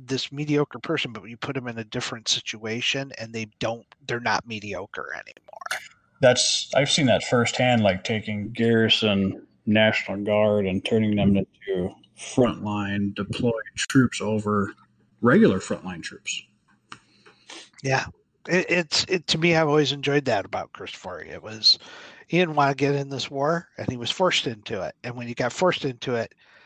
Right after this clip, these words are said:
Speaker 1: he, he was unfrickin' relenting. <laughs> You know? Um, so, yeah, I, and I've had some people go, "Oh, you're a Confederate apologist," you know, and I'm like, "No, it's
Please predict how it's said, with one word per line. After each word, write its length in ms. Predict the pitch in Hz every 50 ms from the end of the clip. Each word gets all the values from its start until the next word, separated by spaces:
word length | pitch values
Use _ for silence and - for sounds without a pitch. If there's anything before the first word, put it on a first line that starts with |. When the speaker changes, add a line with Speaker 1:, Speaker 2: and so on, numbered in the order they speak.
| _ _ _ _ _ _ _ _ _ _ _ _ _ _
Speaker 1:
he, 200 | - - 156 151 -
he 160 | - - 185
was 180 | 165 131 120 147
unfrickin' 840 | 151 139 127 123 - - - - - - - 156 - - - 131 117
relenting. 760 | 113 107 101 101 92 92 85 82 - - - - 50 50 - _ _ _
<laughs> 80 | - - 622 679 719 719 831 - - - - - - -
You 80 | - - - -
know? 300 | - - - - 131 - _ _ - - - - - - - - - - - - _ -
Um, 400 | - 67 73 82 90 80 64 - _ _ _ _ _ _ _ -
so, 240 | - 135 123 117
yeah, 260 | 117 120 95 110 110 110
I, 120 | 110 113
and 260 | 113 107 82 127 123 131
I've 120 | 127 -
had 180 | 143 131 - -
some 100 | - 107
people 300 | - - 123 - 113 -
go, 160 | - 117 113
"Oh, 180 | 120 139 151 147
you're 180 | 143 131 127 120
a 40 | -
Confederate 540 | - 120 113 - - 117 107 117 117 104
apologist," 840 | 104 - - - 110 110 117 120 113 - 107 104 104 - - - - -
you 60 | 107
know, 240 | 110 113 110 107 107
and 120 | 107 107
I'm 140 | 110 110 117
like, 260 | 120 - - 143 143 156
"No, 220 | 185 196 143 107
it's 420 | 101 90 82 101 120 120 - -